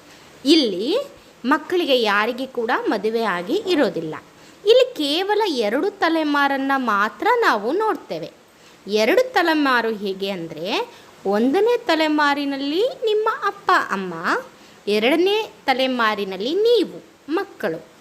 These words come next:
ನಿನ್-, ನೀನು, ನಿನ್ನ ಅಕ್ಕ ಇರ್ಬೋದು, ತಂಗಿ ಇರ್ಬೋದು, ಅಣ್ಣ ಇರ್ಬೋದು, ತಮ್ಮ ಇರ್ಬೋದು, ಹೀಗೆ ಅಪ್ಪ, ಅಮ್ಮ ಮತ್ತೆ ಮಕ್ಕಳು ಅಷ್ಟೇ ಜನ ವಾಸವಾಗಿದ್ರೆ ಅದು ವಿಭಕ್ತ ಕುಟುಂಬ. ಹಾಗಾದ್ರೆ ಅವಿಭಕ್ತ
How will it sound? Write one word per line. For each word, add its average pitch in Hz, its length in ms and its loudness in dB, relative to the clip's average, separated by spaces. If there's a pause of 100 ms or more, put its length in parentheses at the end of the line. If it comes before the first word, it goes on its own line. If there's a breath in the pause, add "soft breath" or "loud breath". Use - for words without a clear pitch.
ನಿನ್-, 254 300 0
ನೀನು, 226 680 0
ನಿನ್ನ 233 240 0
ಅಕ್ಕ 214 240 -4
ಇರ್ಬೋದು, 196 520 -4
ತಂಗಿ 202 380 -4
ಇರ್ಬೋದು, 185 440 -4
ಅಣ್ಣ 196 220 0
ಇರ್ಬೋದು, 180 480 -4
ತಮ್ಮ 196 340 -4
ಇರ್ಬೋದು, 175 460 -4
ಹೀಗೆ 196 460 -4 (1000 loud breath)
ಅಪ್ಪ, 202 320 0
ಅಮ್ಮ 320 360 2
ಮತ್ತೆ 330 340 -4
ಮಕ್ಕಳು 202 840 -6 (280 loud breath)
ಅಷ್ಟೇ 508 460 4
ಜನ 466 180 2
ವಾಸವಾಗಿದ್ರೆ 202 1200 -6
ಅದು 190 240 -4 (320)
ವಿಭಕ್ತ 381 540 2
ಕುಟುಂಬ. 170 500 -8 (920 loud breath)
ಹಾಗಾದ್ರೆ 494 500 2
ಅವಿಭಕ್ತ 427 520 -2